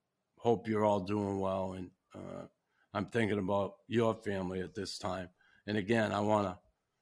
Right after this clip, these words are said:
say thank you <clears throat> to Gino for doing what he did for my friend Connor. Uh, meant the world to me. But it shows you just the type of guy, uh,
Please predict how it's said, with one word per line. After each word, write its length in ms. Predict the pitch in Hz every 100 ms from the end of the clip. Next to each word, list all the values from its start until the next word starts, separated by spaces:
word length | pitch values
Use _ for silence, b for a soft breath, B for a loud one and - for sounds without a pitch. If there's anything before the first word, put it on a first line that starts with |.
| _ _ _ _ -
say 360 | - 127 110
thank 440 | 90 123 120 110 -
you 240 | 92 - _
<clears throat> 120 | _
to 560 | 220 190 95 - - 120
Gino 600 | 90 117 120 117 85 - _ _ _ _ -
for 120 | 113
doing 380 | 90 113 107 104
what 160 | 107
he 100 | 101
did 420 | 80 113 107 78 - _
for 120 | -
my 200 | 98 98
friend 380 | 92 - 98 90
Connor. 460 | - 101 95 85 85 _
Uh, 300 | 95 95 85 90 _ _ _
meant 240 | 107 113 90
the 80 |
world 340 | 98 104 98 95
to 80 | 95
me. 220 | 87 80 - _ _
But 140 | - 101
it 120 | 98
shows 400 | - 123 117 98
you 180 | 92 78 _ _ _ _ _ _ _ _
just 220 | 117 104
the 100 | 107
type 320 | 95 110 101 98
of 100 | 90
guy, 400 | 98 95 95 92 _ _
uh, 260 | 101 92